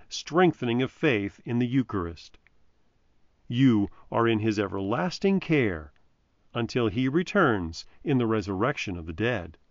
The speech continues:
In the name of Jesus. Amen. Christ has our hosts surrounded with clouds of martyrs bright, who wave their palms in triumph and fire us for the fight.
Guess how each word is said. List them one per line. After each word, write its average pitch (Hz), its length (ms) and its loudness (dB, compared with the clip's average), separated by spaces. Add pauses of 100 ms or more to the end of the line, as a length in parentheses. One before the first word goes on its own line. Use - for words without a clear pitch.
(1000)
In 120 140 0
the 101 40 2
name 113 300 0
of 82 80 -8
Jesus. 151 640 -4 (500)
Amen. 101 540 -2 (1160)
Christ 196 500 4
has 123 320 2
our 131 220 4
hosts 139 380 2
surrounded 120 720 2 (200)
with 165 180 2
clouds 185 480 6
of 165 140 0
martyrs 151 480 4
bright, 104 540 0 (160)
who 180 140 6
wave 180 460 8
their 175 160 6
palms 170 460 4
in 151 100 4
triumph 147 720 4
and 175 260 6
fire 170 560 4
us 160 160 2
for 151 200 -2
the 139 100 0
fight. 131 520 0